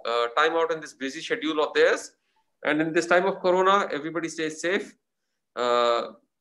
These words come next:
that's the only thing I would say. We don't know when the vaccine is going to come. I hope it comes sooner <laughs> than later,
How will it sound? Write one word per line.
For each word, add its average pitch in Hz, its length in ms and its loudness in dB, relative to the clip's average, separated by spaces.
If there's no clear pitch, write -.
that's 147 240 0
the 175 100 -2
only 170 240 -2
thing 180 220 -2
I 165 60 2
would 156 160 -6
say. 160 340 -2
We 143 60 -8
don't 170 180 -2
know 175 100 0
when 160 160 0
the 160 120 2
vaccine 151 300 -2
is 170 40 -2
going 165 140 2
to 147 60 -4
come. 202 420 -2
I 143 100 2
hope 185 220 -2
it 180 100 -10
comes 185 240 -2
sooner 175 240 2
<laughs> - 100 0
than - 360 -2
later, 170 480 2